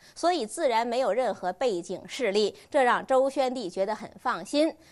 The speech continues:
把这两个因素加在一起，他就把颜之仪视作自己的心腹，让他当御正大夫。因此，在他即将去世的时候，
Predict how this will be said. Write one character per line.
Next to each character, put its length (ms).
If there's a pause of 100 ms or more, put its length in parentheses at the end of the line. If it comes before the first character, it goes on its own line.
把 180
这 180
两 200
个 100
因 300
素 220
加 260
在 160
一 180
起， 460 (180)
他 220
就 160
把 220
颜 420
之 240
仪 240
视 380
作 260
自 240
己 140
的 120
心 300
腹， 300 (140)
让 220
他 240
当 280
御 340
正 320
大 260
夫。 360 (180)
因 260
此， 380 (160)
在 300
他 340 (160)
即 300
将 280
去 300
世 160
的 140
时 140
候， 180